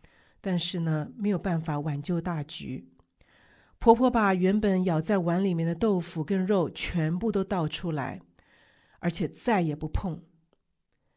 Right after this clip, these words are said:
我好尴尬哦，整顿饭都食不知味。晚饭结束之后，我把剩菜一盒一盒的收好，放进公婆的冰箱。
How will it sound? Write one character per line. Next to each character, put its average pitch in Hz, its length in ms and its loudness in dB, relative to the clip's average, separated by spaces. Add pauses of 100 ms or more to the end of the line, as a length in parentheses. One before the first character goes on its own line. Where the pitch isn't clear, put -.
(160)
我 208 100 -4
好 196 160 0
尴 190 280 -2
尬 196 260 -2
哦， 147 220 -8 (440)
整 165 200 0
顿 208 160 2
饭 208 280 0
都 185 200 -2
食 165 260 -4
不 165 80 -8
知 180 220 -4
味。 175 360 -4 (1600)
晚 202 180 4
饭 254 180 6
结 208 180 4
束 226 200 0
之 233 140 0
后， 220 360 2
我 185 140 -2
把 175 160 2
剩 208 260 2
菜 202 300 0
一 196 160 0
盒 180 180 -2
一 185 60 2
盒 180 160 -2
的 180 80 0
收 196 280 -2
好， 165 380 -6 (520)
放 220 260 4
进 208 240 0
公 202 180 2
婆 175 160 -2
的 165 100 -2
冰 185 240 0
箱。 185 440 -4